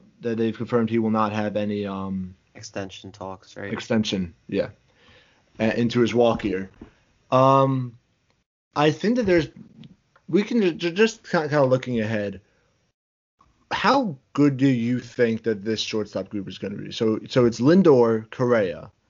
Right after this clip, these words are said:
Speaker 1: um, Corey Seager, Story, and, um, Javi Baez. So
Speaker 2: Simeon,
Speaker 1: far,
Speaker 2: Simmons too, right? They'll be
Speaker 1: yeah,
Speaker 2: there.
Speaker 1: Simeon and Simmons are
Speaker 2: Yeah.
Speaker 1: also that, that tier two group. It's, it's a,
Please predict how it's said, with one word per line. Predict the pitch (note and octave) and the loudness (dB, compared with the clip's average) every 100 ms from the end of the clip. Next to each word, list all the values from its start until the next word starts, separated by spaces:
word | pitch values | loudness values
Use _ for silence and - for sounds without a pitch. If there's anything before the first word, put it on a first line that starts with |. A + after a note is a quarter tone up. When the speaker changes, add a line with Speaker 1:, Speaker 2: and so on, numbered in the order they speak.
| _ _ - | _ _ -6
Speaker 1:
um, | A#2 A2+ A2 G#2+ G#2 G2+ G2 _ _ _ - | -2 0 0 -4 -6 -8 -14 _ _ _ -20
Corey | - E3 E3 | -2 4 4
Seager, | - C#3 C3 A#2+ A2+ A2 A2 _ _ _ | 2 0 0 2 0 0 -6 _ _ _
Story, | - - C#3+ C#3 B2+ B2+ A#2+ - | -18 -2 2 4 4 2 0 -2
and, | A2+ A2 G#2+ G2+ G2 - _ _ | -4 -2 -2 -2 -6 -10 _ _
um, | G#2 G2+ G2 F#2 F2+ F2+ _ | -10 -8 -8 -8 -10 -16 _
Javi | A#2 A2 G#2 | 0 0 0
Baez. | F2+ D2 - - - _ _ - | -4 -8 -14 -18 -20 _ _ -20
So | - - | -8 0
Speaker 2:
Simeon, | C#3 G3+ - | 6 6 6
Speaker 1:
far, | D3 G#2 | 4 2
Speaker 2:
Simmons | A#2 A#2+ A#2 A2+ | -2 -4 -6 -6
too, | - A2+ | -4 -2
right? | G#2 G#2 | 0 -2
They'll | G#2 G2+ | -4 -4
be | D#3+ | 2
Speaker 1:
yeah, | C#3+ | 2
Speaker 2:
there. | G2 | 2
Speaker 1:
Simeon | F3 E3+ | 2 0
and | D3 | 0
Simmons | D#3+ C#3+ | 0 2
are | C#3 | 4
Speaker 2:
Yeah. | |
Speaker 1:
also | C3 B2+ | 2 2
that, | B2 A#2 | -2 -2
that | A#2+ A2+ | -4 -4
tier | A#2 | -6
two | G#2+ - A#2 | -4 -4 -4
group. | G2+ F#2+ G2+ | -4 -10 -10
It's, | G#2 A#2 | -10 -6
it's | A#2 A2 B2+ | -4 -2 -2
a, | A#2+ | -2